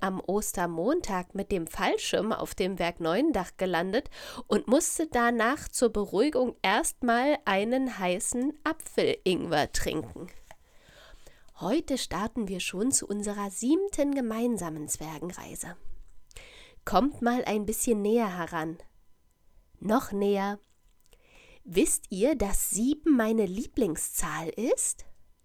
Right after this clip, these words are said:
Natürlich, weil ich ja sieben Zwerge hab und sieben Geißlein und sieben Raben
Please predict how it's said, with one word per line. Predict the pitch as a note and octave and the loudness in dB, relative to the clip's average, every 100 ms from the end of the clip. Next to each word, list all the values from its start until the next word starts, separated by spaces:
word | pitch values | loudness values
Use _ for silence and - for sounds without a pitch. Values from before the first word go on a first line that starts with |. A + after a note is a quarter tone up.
| _ _ _ _ _ _ _ _ | _ _ _ _ _ _ _ _
Natürlich, | F3+ F3+ - A#3 F#4 B3+ F#3+ - - - - - - | -14 -8 -2 4 6 6 2 -4 -10 -20 -20 -20 -16
weil | - G3 A#3 | 0 2 4
ich | A#3 | 4
ja | A3+ | 4
sieben | F#3 D4 E4+ D#4+ | 4 4 4 4
Zwerge | - A3+ E4+ E4+ G3+ | 4 4 4 4 2
hab | F3+ F3+ | 0 0
und | - F3+ E3 - - - | -2 -2 -4 -12 -20 -10
sieben | - G3+ F3+ E3+ | -6 -4 -2 4
Geißlein | A3+ B3 C4 A#3+ A#3+ A3 G#3+ A3 A3 | 6 6 4 4 4 4 4 2 2
und | - E3+ | 0 -4
sieben | - F#3 F3 | -4 -4 -2
Raben | F3+ G3+ A#3+ C4 C4+ B3 B3 B3 | 0 2 4 6 6 6 4 4